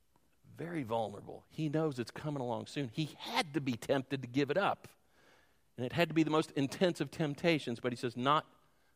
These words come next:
my will, but yours." And he went through with it.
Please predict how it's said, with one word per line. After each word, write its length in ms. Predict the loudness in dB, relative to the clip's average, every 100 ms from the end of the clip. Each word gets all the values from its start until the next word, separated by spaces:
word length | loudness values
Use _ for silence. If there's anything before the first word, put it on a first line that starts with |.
| _ -2
my 300 | 2 4 4
will, 540 | 6 6 6 2 -4 -18 _ _ _ _ _ _ _ _ _ _ _
but 140 | -8
yours." 760 | -2 0 0 -2 -8 -10 -14 -16 -20 _ _ _ _ _ _ _ _ _ _ _ _ _ _ _ _ _ _ _ _ _ _ _ _ _ _ _ -12 -4
And 80 |
he 60 | 0
went 180 | 0 -2
through 240 | -2 -2
with 240 | 0 -2
it. 120 | -4